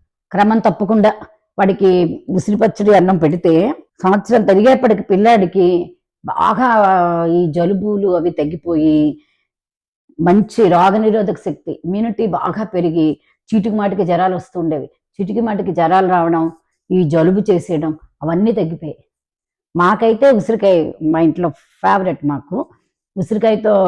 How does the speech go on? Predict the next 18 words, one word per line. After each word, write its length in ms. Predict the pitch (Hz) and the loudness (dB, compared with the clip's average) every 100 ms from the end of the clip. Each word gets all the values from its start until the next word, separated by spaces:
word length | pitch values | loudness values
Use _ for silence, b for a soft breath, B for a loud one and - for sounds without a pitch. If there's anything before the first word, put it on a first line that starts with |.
| 180 165 160 165 - | 2 2 2 0 -2
ఉసిరి 220 | 175 - 190 | -6 -4 -4
మెంతికాయ, 800 | 180 170 214 185 185 180 175 190 _ _ _ 165 | -2 -4 -6 -4 -2 -2 -4 -8 _ _ _ -12
ఉసిరి 220 | - 202 | -4 -2
ఆవకాయ, 460 | 180 170 170 175 | 0 -2 -4 0
ఇవన్నీ 380 | 170 156 156 185 | 2 2 2 0
కూడా 180 | 170 175 | -2 -2
మేము 300 | 165 147 147 160 | -2 -4 -6 -8
చేసుకుంటాము. 680 | 151 - 156 143 156 311 b b b _ | -12 -8 -4 -2 -2 -4 b b b _
ఇవాళ 240 | 220 247 240 | 2 4 4
ఏమనిపించిందంటే, 680 | 233 226 202 226 226 214 240 | 4 2 0 0 0 2 0
నేను 240 | 226 220 | 2 2
ఇది 140 | 185 - | 2 2
చూడగానే 400 | 247 240 269 269 | 2 4 4 4
నాకు 260 | 254 220 190 | 4 2 0
భలే 640 | 185 196 202 196 175 170 | 0 2 2 2 0 -2
సరదాగా 460 | 165 185 202 226 208 | -6 -4 -2 -2 -2
అనిపించింది 440 | 180 175 - 160 | -4 -8 -8 -8
అనమాట. 180 | 147 143 | -8 -12